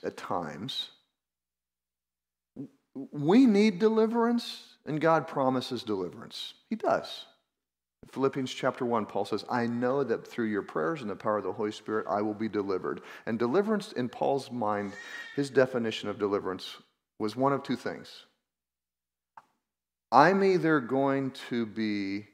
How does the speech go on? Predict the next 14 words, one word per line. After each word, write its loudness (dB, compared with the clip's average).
killed -2
<laughs> -18
and 0
released 0
into -2
the -2
presence -2
of -8
Christ. -4
And 4
that 10
was 4
his 2
preference. 2